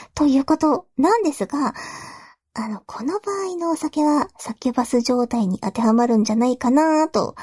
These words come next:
思いましたね。そして読めば読むほどエロい。<laughs> エッ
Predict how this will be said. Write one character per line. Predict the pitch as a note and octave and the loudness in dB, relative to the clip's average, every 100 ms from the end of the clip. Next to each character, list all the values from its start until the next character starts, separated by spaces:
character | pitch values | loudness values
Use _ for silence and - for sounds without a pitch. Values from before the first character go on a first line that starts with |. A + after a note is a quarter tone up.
| - - _ | -14 -16 _
思 | G#3+ G#3 | 2 2
い | G3 | 2
ま | G3+ | 0
し | B3 | 0
た | - | -4
ね。 | F#3+ D4+ - - - | -4 -6 -12 -14 -16
そ | - A#3 | -6 -2
し | |
て | - | 2
読 | G#3+ C#4 | 4 6
め | C#4+ | 4
ば | A3+ | 2
読 | G3+ C#4 | 2 4
む | C#4 | 4
ほ | - | 2
ど | A#3 B3+ G#3 - - | 2 2 0 -4 -2
エ | G3 | 2
ロ | G3 G3 | 2 0
い。 | - - | -4 -12
<laughs> | - - - D#4+ - - B4 - - _ _ - - C#5 C5+ - - - - - _ A3+ | -20 -10 -6 -4 -2 -2 -2 -8 -16 _ _ -14 -8 -6 -8 -12 -18 -20 -20 -20 _ -6
エ | G#3+ | -4
ッ | C4+ | -6